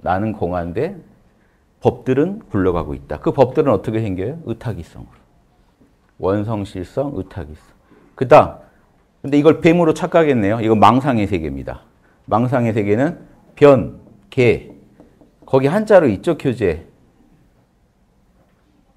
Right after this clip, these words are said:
어디 있는지 나중에 찾아보시면. 두루 계산해서,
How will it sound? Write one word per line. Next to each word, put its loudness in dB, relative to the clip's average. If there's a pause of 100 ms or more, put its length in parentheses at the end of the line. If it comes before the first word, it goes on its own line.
(240)
어디 0
있는지 -4
나중에 -4 (200)
찾아보시면. -12 (1400)
두루 0
계산해서, 0